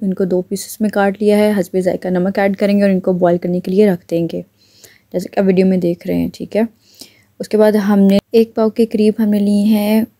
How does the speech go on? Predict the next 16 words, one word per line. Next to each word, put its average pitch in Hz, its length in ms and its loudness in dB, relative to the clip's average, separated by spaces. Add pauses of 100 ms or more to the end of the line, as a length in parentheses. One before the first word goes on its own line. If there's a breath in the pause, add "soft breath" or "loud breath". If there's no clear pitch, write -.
(120)
फुल्कियाँ, 220 640 0
ठीक 196 240 -10
है। 208 160 -4
इनको 190 200 -2
हमने 196 220 0
पानी 185 300 -2
में 196 140 0
डिप 220 180 -2
कर 226 180 2
दिया 214 240 2
है, 226 140 2
इससे - 260 -10
ये 196 160 2
सॉफ्ट 190 420 -2
हो 247 100 6
जाएंगी। 233 460 6